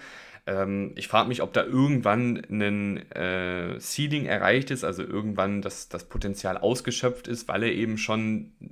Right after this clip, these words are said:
technisch eigentlich ausgereift ist und alles, was jetzt vielleicht noch dazu kommt, ist halt, wenn er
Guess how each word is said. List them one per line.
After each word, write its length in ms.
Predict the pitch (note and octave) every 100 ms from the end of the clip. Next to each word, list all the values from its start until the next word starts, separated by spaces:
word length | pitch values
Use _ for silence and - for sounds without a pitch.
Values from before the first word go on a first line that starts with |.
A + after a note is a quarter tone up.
| -
technisch 480 | - A#2+ - A#2 -
eigentlich 360 | G2 G#2+ G#2+ G#2+
ausgereift 640 | A2+ - - G2+ G#2+ G#2
ist 160 | G#2+
und 360 | - F2+ F2+ - - - - - _ _ _ _ _ -
alles, 260 | G2+ G#2 G#2
was 140 | G#2+
jetzt 140 | A2+
vielleicht 260 | - F#2+ G#2+
noch 80 | G#2
dazu 320 | G2+ - A2+
kommt, 240 | A#2 G#2+
ist 160 | F2 -
halt, 360 | G2 F2 - -
wenn 200 | F2 F#2+
er 460 | F#2+ F2+ F2+ D#2+